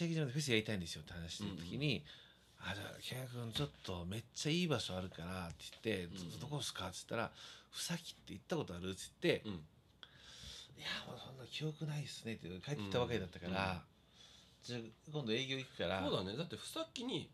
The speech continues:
Speaker 2: 行くことなかったよね、
Speaker 1: ないよ。
Speaker 2: まだ子供の時ね。
Speaker 1: そう。
Speaker 2: だって、今はちょっとなんか、ちょっと遊びに行ったりするじゃん。
Speaker 1: そう。
Speaker 2: それからなんかちょっとふさきも、まあ、それ、ケンヤがラバーズ始めた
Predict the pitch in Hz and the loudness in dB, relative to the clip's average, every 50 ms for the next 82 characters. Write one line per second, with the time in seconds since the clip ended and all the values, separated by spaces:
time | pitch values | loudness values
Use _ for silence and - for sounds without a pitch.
0 | - - - 220 - - - 180 - 87 82 101 - - 277 - - - 160 107 | -8 -6 -6 -6 -2 -2 0 0 0 -2 -4 -2 -2 -2 -2 -2 0 0 2 4
1 | 87 113 151 175 185 135 117 135 131 120 101 87 82 82 82 82 80 - - - | 8 8 10 10 10 10 8 6 4 2 2 0 -4 -6 -6 -8 -10 -12 -14 -8
2 | - 98 - - - - - 139 - - 110 - 151 190 214 220 220 220 - - | -8 -8 -8 -8 -12 -8 -6 -6 -6 -4 -2 0 6 8 10 10 10 10 8 6
3 | - 160 - - - 101 98 87 87 85 - - - - - - - - - - | 0 -4 -6 -6 -6 -6 -4 -4 -6 -8 -8 -10 -16 -20 -20 -20 -20 -20 -20 -20
4 | - - - 139 - - - - - - - - - - - 151 151 156 143 - | -12 -6 -6 -6 -6 -6 -12 -20 -20 -20 -20 -16 -6 0 2 4 6 6 6 4
5 | 117 107 - 113 101 92 92 135 117 98 85 78 - - - - - 139 147 127 | 4 2 2 2 4 6 6 8 8 8 6 2 -2 -10 -20 -8 0 0 2 4
6 | 117 117 117 104 110 123 123 - - - - 101 95 92 - - 120 113 - - | 6 4 4 2 0 -4 -4 -4 -6 -6 -6 -6 -4 -4 0 0 0 0 0 -4
7 | - 123 127 147 143 117 - - - - - - - - 185 214 226 208 - 208 | -4 0 2 4 4 2 2 -2 -6 -12 -12 -12 -10 -4 2 2 2 4 4 4
8 | 214 208 208 196 190 175 180 175 180 185 180 156 156 160 160 175 180 170 - - | 4 4 4 4 4 4 4 4 4 4 4 2 0 -2 0 0 0 -2 -2 -4
9 | 117 | -6